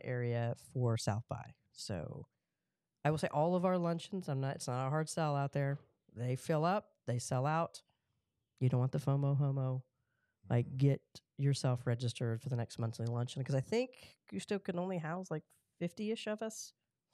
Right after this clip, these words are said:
Speaker 1: Somewhere in
Speaker 2: I,
Speaker 1: that
Speaker 2: I think
Speaker 1: range.
Speaker 2: they bumped it up a little bit this time, but
Speaker 1: Yeah.
Speaker 2: I will say the same people have been emailing me the last
Speaker 1: <laughs>
Speaker 2: two months, uh, because we sell out and there's not enough room. So please register. It's gonna be a lot of fun.
Speaker 1: Yes.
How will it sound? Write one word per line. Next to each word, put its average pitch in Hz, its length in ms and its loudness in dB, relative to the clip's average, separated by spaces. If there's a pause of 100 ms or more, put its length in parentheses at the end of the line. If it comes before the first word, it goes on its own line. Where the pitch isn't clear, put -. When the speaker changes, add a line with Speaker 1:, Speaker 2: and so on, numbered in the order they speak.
(520)
Speaker 1:
Somewhere 165 160 -2
in 180 60 -2
Speaker 2:
I, 180 60 -4
Speaker 1:
that - 40 -4
Speaker 2:
I - 40 -2
think - 80 0
Speaker 1:
range. 135 120 -2
Speaker 2:
they 156 80 2
bumped 104 300 -2
it 98 100 0
up 87 160 -2
a 98 40 -2
little 95 260 -4
bit 104 180 -6
this 107 200 -8
time, 110 360 -8
but 98 520 -4 (520)
Speaker 1:
Yeah. - 140 0
Speaker 2:
I 110 60 -4
will 113 160 -4
say 113 180 -4
the 101 100 -4
same 113 320 -2
people 104 340 -6
have 90 160 -8
been 90 140 -6
emailing 85 380 -8
me 82 120 -10
the 82 120 -10
last 90 520 -6
Speaker 1:
<laughs> 117 140 -2
Speaker 2:
two 120 200 0
months, 107 720 -6 (560)
uh, 101 320 -2
because 107 280 -2
we 110 80 -2
sell 117 220 -2
out 135 260 -6
and 101 120 -6
there's 101 160 -6
not 110 120 -2
enough 107 220 -8
room. 113 240 -8
So 95 340 -8 (160)
please 139 320 -4
register. 101 540 -6 (340)
It's - 80 -14
gonna 104 140 -4
be 101 80 -4
a 92 60 -4
lot 110 260 0
of 110 80 -4
fun. 90 340 -6 (220)
Speaker 1:
Yes. 131 400 -10